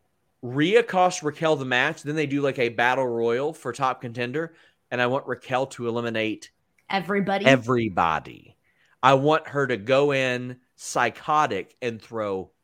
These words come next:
Speaker 1: everyone out.
Speaker 2: So you
Speaker 1: That's
Speaker 2: want a
Speaker 1: what I want.
Speaker 2: psychotic Raquel, no more happy Raquel.
Speaker 1: Just for this, like, I think that this is what, sh-,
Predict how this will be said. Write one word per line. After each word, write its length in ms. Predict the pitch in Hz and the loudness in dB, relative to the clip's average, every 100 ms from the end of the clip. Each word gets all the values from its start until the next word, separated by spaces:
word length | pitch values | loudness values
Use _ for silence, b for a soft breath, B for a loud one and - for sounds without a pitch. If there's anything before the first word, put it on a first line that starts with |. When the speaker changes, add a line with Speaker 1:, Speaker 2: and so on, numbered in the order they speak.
| _ - | _ -4
Speaker 1:
everyone 720 | 185 175 120 127 98 82 71 67 - | -2 -2 -6 -8 -8 -12 -16 -20 -20
out. 100 | 69 - _ _ _ - B | -20 -20 _ _ _ -20 B
Speaker 2:
So 140 | - 277 | -2 0
you 100 | 277 | 2
Speaker 1:
That's 80 | |
Speaker 2:
want 140 | 302 320 | 4 4
a 40 | |
Speaker 1:
what 160 | 269 - | 2 0
I 40 | |
want. 100 | 214 - | -2 -2
Speaker 2:
psychotic 500 | - 190 196 175 - | -6 2 2 2 -2
Raquel, 460 | 180 - - 156 180 | -4 -4 -4 -4 0
no 140 | 202 | 2
more 180 | 226 233 | 2 2
happy 380 | 208 175 156 170 | 2 0 0 -2
Raquel. 520 | 147 - 190 - - _ _ _ _ | -2 -2 -6 -6 -12 _ _ _ _
Speaker 1:
Just 440 | 123 123 233 262 - | 0 8 8 8 0
for 140 | 294 | -2
this, 560 | 151 165 165 - - - | 2 4 2 0 -12 0
like, 240 | 156 147 | 2 6
I 120 | 147 | 4
think 280 | 160 190 185 | 4 -2 -4
that 180 | 156 131 | -6 -2
this 220 | 156 180 | -4 -2
is 160 | 190 131 | -6 -4
what, 360 | 147 156 - - - | 0 0 -2 -10 -10
sh-, 320 | - - | -8 -8